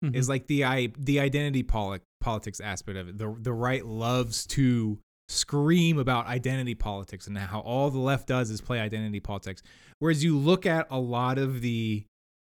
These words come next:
Speaker 2: uh, strategy on the right, and it's literally,
Speaker 1: <laughs>
Speaker 2: "We're Republicans. We don't believe this." Th-, it, there's nothing, there's no s-, critical, I mean, there's literally campaign ads,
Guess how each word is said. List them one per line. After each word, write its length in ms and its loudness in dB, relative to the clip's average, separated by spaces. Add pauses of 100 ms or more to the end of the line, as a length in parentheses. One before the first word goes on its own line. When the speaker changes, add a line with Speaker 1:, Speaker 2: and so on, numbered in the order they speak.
(360)
Speaker 2:
uh, 260 -4
strategy 640 0
on 160 0
the 80 -2
right, 420 0
and 120 -2
it's 160 -2
literally, 760 4 (220)
Speaker 1:
<laughs> 300 -6
Speaker 2:
"We're 360 8
Republicans. 800 6
We 300 2
don't 380 2
believe 380 0
this." 240 -10
Th-, 200 -8
it, 300 2
there's 240 8
nothing, 580 4
there's 220 4
no 160 6
s-, 200 0
critical, 360 4 (180)
I 60 -2
mean, 160 6
there's 200 6
literally 440 8
campaign 680 4
ads, 720 -2